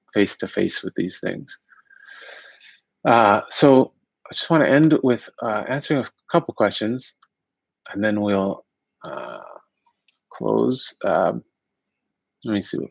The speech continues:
How, how can we know that the level of muhasabah in our, on ourselves is efficient and we are not putting so much pressure on ourselves?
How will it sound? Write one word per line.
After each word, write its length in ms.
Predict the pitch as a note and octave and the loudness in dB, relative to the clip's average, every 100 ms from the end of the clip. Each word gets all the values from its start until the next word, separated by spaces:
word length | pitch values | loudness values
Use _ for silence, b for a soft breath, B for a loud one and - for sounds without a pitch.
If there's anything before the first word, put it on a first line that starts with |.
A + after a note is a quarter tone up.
| _ | _
How, 260 | - C#2+ - _ _ _ _ _ _ - _ _ _ _ _ _ _ _ _ _ _ _ _ _ _ _ _ _ _ _ _ _ _ _ _ _ _ _ _ _ - - | -8 -8 -10 _ _ _ _ _ _ -20 _ _ _ _ _ _ _ _ _ _ _ _ _ _ _ _ _ _ _ _ _ _ _ _ _ _ _ _ _ _ -10 -2
how 120 | - C#3 | 0 4
can 220 | D#3+ D3 | 6 8
we 100 | B2 | 8
know 320 | B2 A#2+ A#2+ | 8 8 8
that 180 | G#2+ G#2+ | 6 6
the 80 | G#2 | 6
level 300 | A2+ A#2 A2+ | 6 4 2
of 80 | |
muhasabah 640 | A2 - A2+ - G#2+ A2 G2+ | 0 -2 -2 -2 0 0 0
in 80 | |
our, 240 | G2+ G#2+ - _ | -2 -2 -6 _
on 100 | A2 | -4
ourselves 720 | G2+ G2 - A2 G2+ G#2 G2 - | -2 -2 0 4 6 6 0 -6
is 160 | - | -6
efficient 640 | F#2 - E3 A2+ G2 - - _ _ _ _ | -4 0 0 0 -2 -4 -14 _ _ _ _
and 160 | A2 G#2+ | -4 0
we 100 | G#2+ | 2
are 100 | G#2 | 4
not 280 | G#2+ A2 - | 4 2 -2
putting 320 | A2 G#2+ G#2+ | 0 0 0
so 220 | - G#2 | 0 0
much 260 | G2 G2 - | 0 -2 -2
pressure 280 | G2 - F#2+ | -2 0 -2
on 100 | F#2+ | -2
ourselves? 580 | F#2+ - G#2 A2 - | -2 -2 -4 -6 -12